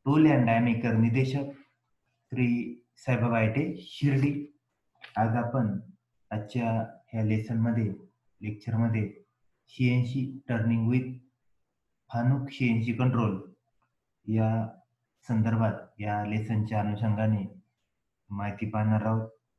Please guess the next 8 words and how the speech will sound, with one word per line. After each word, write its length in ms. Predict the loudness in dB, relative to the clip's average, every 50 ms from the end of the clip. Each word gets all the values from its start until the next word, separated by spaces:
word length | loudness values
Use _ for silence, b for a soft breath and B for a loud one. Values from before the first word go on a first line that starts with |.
| _ _ _ _ _ _ -12
तर, 100 | -8 -6
अ, 360 | -6 -6 -6 -6 -8 -8 -10 -12 -14 -20 _ _
विद्यार्थी 380 | -16 -12 -8 -8 -8 -8 -6 -6
मित्र, 400 | -6 -6 -4 -4 -2 -2 -2 -4 -6 -12 _ _ _ _ _ _ _ -8
या 420 | -6 -6 -4 -4 -6 -6 -8 -10 -14 -18 _ _ _ _ _ _ _ _ _ _ _ _
अगोदरच्या 640 | -12 -8 -8 -6 -6 -6 -8 -8 -8 -6 -6 -6 -6 -8 -12 -20 _ _ _ _ _ _ _ _ _ _ _ _ _
काही 500 | -8 -6 -4 -4 -4 -4 -6 -8 -12 -14 -10
लेसनमध्ये 800 | -8 -6 -6 -8 -6 -6 -6 -4 -2 -2 -2 -2 -4 -6 -8 -12